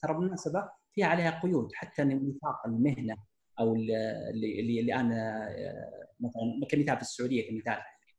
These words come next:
الميثاق حق مهنة ممارسة الطب، آه، الطب مثلا في السعودية مذكور فيها جوانب، آه، آه، الدعاية، ومذكور فيها أنه مثلا يمنع الطبيب كذا ويمنع كذا، يمنع كذا. يعني الأصل في الطب ترى ممنوع أن يس-، أنه يسوق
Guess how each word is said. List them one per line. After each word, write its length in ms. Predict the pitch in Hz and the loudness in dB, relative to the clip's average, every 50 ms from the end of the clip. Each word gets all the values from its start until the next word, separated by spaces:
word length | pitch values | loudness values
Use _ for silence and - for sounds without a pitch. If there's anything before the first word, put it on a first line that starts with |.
| _ _ _ | _ _ _
الميثاق 420 | 110 110 113 120 120 - 135 - | -20 -14 -12 -8 -2 -2 -2 -2
حق 160 | - - 120 117 | -2 -2 -2 -2
مهنة 260 | 127 127 123 117 - - | 0 0 0 0 0 0
ممارسة 500 | 120 123 123 123 - - 120 117 - 107 | 0 0 0 0 -2 -2 -2 -2 -2 -4
الطب، 220 | 107 _ _ - 113 - - - | -8 _ _ -18 -18 -16 -12 -8
آه، 240 | 110 110 110 110 - - | -6 -4 -4 -6 -4 -2
الطب 280 | - 143 117 101 113 | 0 0 0 2 0
مثلا 220 | 117 117 - 113 104 | -2 -2 -2 -4 -6
في 60 | - | -4
السعودية 420 | - - 123 123 131 139 160 160 - _ _ _ - | -4 -4 -2 0 2 2 0 -2 -4 _ _ _ -6
مذكور 280 | 196 190 - - 339 269 | -6 -6 -4 -2 -4 -2
فيها 240 | - 180 156 123 113 | -2 0 0 0 0
جوانب، 420 | 110 131 135 131 120 123 117 - | 2 2 2 4 2 2 2 2
آه، 40 | 120 | 2
آه، 540 | 117 113 113 113 113 - 113 113 117 113 113 | 2 2 0 -2 -4 -6 -6 -8 -8 -8 -10
الدعاية، 580 | 110 - - - 127 135 120 107 107 104 - - _ _ _ _ _ _ - - 117 | -8 -6 -4 0 2 2 2 0 -2 -4 -8 -12 _ _ _ _ _ _ -6 0 2
ومذكور 960 | 120 120 120 117 117 117 117 117 117 117 120 123 127 127 - - 196 - - - | 4 4 4 2 2 0 -2 -4 -4 -4 -2 -2 -2 -4 -4 -2 -2 -2 0 2
فيها 140 | 156 147 | 4 4
أنه 140 | 123 120 117 | 4 4 4
مثلا 220 | 117 117 117 - 120 | 2 2 0 2 4
يمنع 360 | 123 143 147 127 113 117 120 | 8 8 8 8 6 4 0
الطبيب 320 | - - 127 120 120 117 | -2 -2 0 0 0 0
كذا 300 | 117 - 131 123 123 117 | -2 -2 0 2 2 2
ويمنع 300 | 117 113 117 117 117 117 - - - | 2 2 2 0 -2 -2 -4 -8 -8
كذا، 180 | 120 117 117 113 | -6 -6 -4 -4
يمنع 240 | 113 113 113 - - - | -6 -6 -6 -6 -6 -6
كذا. 140 | 117 117 - - - - - 131 | -6 -6 -6 -10 -14 -4 2 4
يعني 120 | 135 147 | 6 6
الأصل 300 | 143 147 196 202 - 165 | 6 6 4 2 2 0
في 60 | 156 | -4
الطب 320 | - - 196 196 196 - - | -2 0 0 0 0 0 0
ترى 160 | 175 160 160 | 2 4 4
ممنوع 260 | 160 165 214 214 - | 4 4 4 4 4
أن 80 | 131 127 | 2 2
يس-، 180 | 117 - - | 2 0 -4
أنه 280 | - - 120 120 120 113 | -6 -4 -2 -2 -2 -2
يسوق 440 | 117 - 151 147 127 107 - - | 0 2 4 4 4 4 0 -2